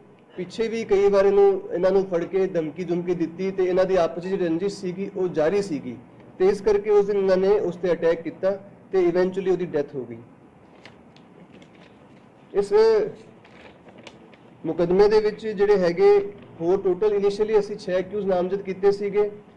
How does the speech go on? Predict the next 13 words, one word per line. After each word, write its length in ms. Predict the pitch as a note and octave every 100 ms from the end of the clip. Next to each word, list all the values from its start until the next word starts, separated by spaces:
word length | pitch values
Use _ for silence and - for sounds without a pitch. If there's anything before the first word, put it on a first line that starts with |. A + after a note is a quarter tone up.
| - -
ਇੱਕ 220 | G3 G3+
ਅਕਿਊਜ਼ 300 | F#3+ G3+ G#3
ਜਿਹੜਾ 140 | G3+ G3+
ਐਨ 200 | F3+ F3+
ਕੇ 180 | G3
ਹੈਗਾ, 180 | G3+ G3
ਉਹਨੂੰ 240 | G3 G3 D#3
ਬਾਅਦ 240 | C#3+ D3+
ਦੇ 80 | F#3
ਵਿੱਚ 160 | G3
ਨਾਮਜ਼ਦ 360 | G3 F3+ F#3 F#3+
ਕੀਤਾ 300 | F#3+ F#3 G3+
ਹੈ 220 | G3+ G3+